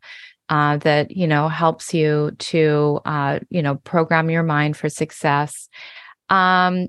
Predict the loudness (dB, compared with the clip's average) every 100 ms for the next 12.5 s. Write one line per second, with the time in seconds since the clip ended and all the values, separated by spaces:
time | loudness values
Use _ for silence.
0 | -2 0 0 -2 0 0 0 -2 0 2
1 | 0 -4 -2 2 4 4 2 -2 -4 -2
2 | 0 2 2 2 0 0 -4 -4 -6 -6
3 | -6 -4 -2 -2 -4 -8 -6 -4 -2 -2
4 | 0 2 4 2 0 -2 0 0 0 -4
5 | -4 -2 -2 -4 -8 -14 -20 -20 -8 0
6 | 2 4 2 2 2 0 -2 -2 -2 -2
7 | -2 -6 -8 -8 -2 0 2 0 0 0
8 | 0 0 -2 0 -2 0 -2 0 2 2
9 | 2 0 0 0 0 -4 -2 -2 -2 0
10 | -2 -4 -14 -16 -10 -4 -4 -6 -4 -2
11 | 0 0 0 -2 -6 -2 -2 -2 0 0
12 | 0 0 2 2 2